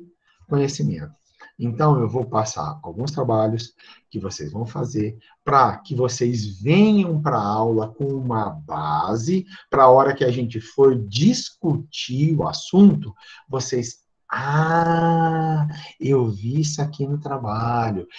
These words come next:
E aí, nós vamos criando um corpo melhor,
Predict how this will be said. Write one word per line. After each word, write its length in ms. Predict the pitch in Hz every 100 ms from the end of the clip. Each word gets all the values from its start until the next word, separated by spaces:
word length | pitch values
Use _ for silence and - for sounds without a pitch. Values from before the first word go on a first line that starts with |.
| -
E 120 | - 127
aí, 340 | 117 160 170
nós 220 | 127 113
vamos 300 | 131 127 123 104 - - _ - 135 - _
criando 720 | - 190 156 160 156 131 120 - - -
um 260 | 160 147 -
corpo 540 | - 180 175 151 - 123
melhor, 840 | 127 135 147 135 135 131 113